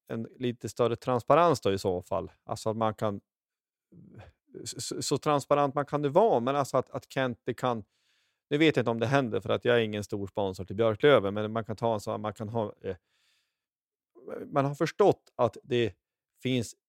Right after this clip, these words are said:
en viss friktion åtminstone. Ja, men vad är det som händer? Vad är det som inte händer? Ja, men det kanske man får,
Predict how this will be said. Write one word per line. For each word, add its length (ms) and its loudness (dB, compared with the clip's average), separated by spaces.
en 160 0
viss 300 0
friktion 600 0
åtminstone. 720 -10
Ja, 100 -8
men 120 2
vad 100 4
är 60 6
det 60 0
som 160 -6
händer? 440 -2
Vad 100 2
är 60 4
det 40 0
som 180 -6
inte 320 -4
händer? 360 -6
Ja, 80 -2
men 120 -2
det 60 -4
kanske 280 -4
man 140 -4
får, 140 -4